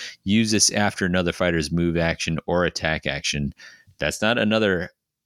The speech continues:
friendly fighter. That's any other fighter's move action or attack action. If that fighter is not adjacent to this fighter, this fighter can make a move action that must end on a feature token. That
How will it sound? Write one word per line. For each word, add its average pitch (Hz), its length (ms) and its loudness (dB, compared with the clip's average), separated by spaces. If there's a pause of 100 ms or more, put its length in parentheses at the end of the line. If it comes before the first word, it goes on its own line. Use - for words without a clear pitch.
(120)
friendly 120 460 0
fighter. 78 340 0
That's 80 220 0 (120)
any 98 380 2
other 85 220 0
fighter's 80 560 0
move 82 260 0
action 76 340 -2
or 76 40 0
attack 73 400 -4
action. 76 360 -2 (440)
If - 180 -4
that 92 180 0
fighter 90 300 0
is 80 140 0
not 87 180 2
adjacent 82 420 0
to - 80 -2
this 82 220 0
fighter, 69 460 -2 (560)
this 92 120 0
fighter 98 240 0
can 95 140 -2
make 92 160 0
a 90 60 -2
move 92 200 2
action 90 300 0
that 67 140 0
must 101 480 2
end 92 420 0
on 87 180 0
a 82 80 0
feature 92 400 -2
token. 78 600 -2 (240)
That 82 180 -2